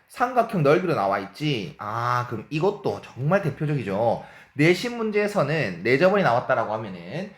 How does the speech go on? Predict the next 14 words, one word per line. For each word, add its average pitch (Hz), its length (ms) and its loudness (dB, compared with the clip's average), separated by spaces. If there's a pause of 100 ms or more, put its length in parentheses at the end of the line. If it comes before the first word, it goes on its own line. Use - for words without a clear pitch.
(140)
어, 95 260 -6
이제 110 120 -8
이 127 380 -8
개념을 143 500 0
정말 139 400 0
많이 101 160 -4
씁니다. 101 340 -12
고등에서도, 113 640 -6 (100)
고일, 135 520 0
어, 92 180 -2
이제 95 140 -8
고이 117 360 -4
넘 117 140 -2
올라가서도 127 720 0